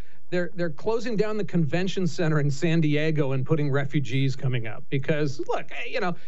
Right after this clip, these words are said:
if I was a refugee, it's like, hey, the guy who hates me and wanted, wanted to throw me in jail if I came to the border got unelected, maybe.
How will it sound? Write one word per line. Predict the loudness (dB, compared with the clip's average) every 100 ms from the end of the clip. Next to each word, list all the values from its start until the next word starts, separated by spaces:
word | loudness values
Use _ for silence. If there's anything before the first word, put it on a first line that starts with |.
| -2 -2
if | 0
I | 0
was | 0 0
a |
refugee, | 0 0 -2 0 0 0 -2 -2 -2 -2 -2 -2
it's | -2 0
like, | 0 0 -2 -2
hey, | -2 0 0 0 -2 -2 -2 -2 -2
the |
guy | 0 0 0
who | -2 -2
hates | 0 0 -2 -2
me | 0
and | 0 0
wanted, | 0 0 -2
wanted | 0 0 0
to | 0
throw | 0 -2 0
me | 0
in | 0
jail | 2 0 0
if | -2
I |
came | -2 0 0
to |
the | 0
border | 0 0 0
got | 0 0 0
unelected, | 0 0 0 0 -2 -4 -4 -4
maybe. | -4 -4 -4